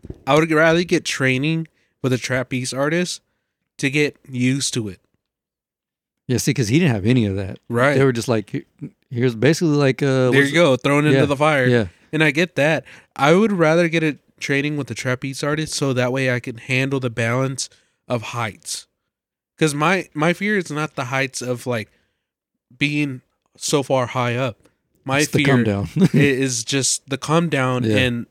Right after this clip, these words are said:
Speaker 1: not having control of what I'm able to do, especially in ladders. 'Cause ladders, you go up,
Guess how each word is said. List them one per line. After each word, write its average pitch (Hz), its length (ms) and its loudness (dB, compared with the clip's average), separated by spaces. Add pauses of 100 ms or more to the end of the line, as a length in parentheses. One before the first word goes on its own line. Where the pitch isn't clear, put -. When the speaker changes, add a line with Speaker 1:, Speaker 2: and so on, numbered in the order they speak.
Speaker 1:
not 135 240 -2
having 131 340 -4
control 131 460 -2
of 120 200 -8 (340)
what 135 200 -2
I'm 123 100 -2
able 123 240 -2
to 107 80 -8
do, 117 340 -2 (800)
especially 160 440 0
in 101 140 -8
ladders. 117 560 -4
'Cause 120 200 -4
ladders, 135 480 0
you 127 180 -6
go 123 260 0
up, 139 300 0